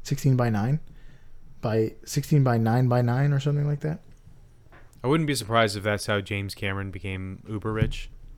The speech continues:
Speaker 2: He was just doing his underwater thing, and he's like, "Oh, look, a sixty pound pearl."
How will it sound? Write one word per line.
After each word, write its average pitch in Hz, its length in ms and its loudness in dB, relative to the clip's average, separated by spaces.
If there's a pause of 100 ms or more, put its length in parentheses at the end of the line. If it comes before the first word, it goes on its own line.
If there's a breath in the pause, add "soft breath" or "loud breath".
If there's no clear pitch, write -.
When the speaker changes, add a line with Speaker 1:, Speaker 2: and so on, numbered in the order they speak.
(260)
Speaker 2:
He - 120 -6
was 104 160 0
just - 240 -4
doing 110 220 2
his 104 120 -2
underwater 104 460 0
thing, 104 300 -6
and 98 80 -6
he's 95 140 -6
like, 95 240 -8
"Oh, 196 140 6
look, 165 480 4 (840 soft breath)
a 170 80 4
sixty - 480 2
pound 139 440 4
pearl." 185 380 8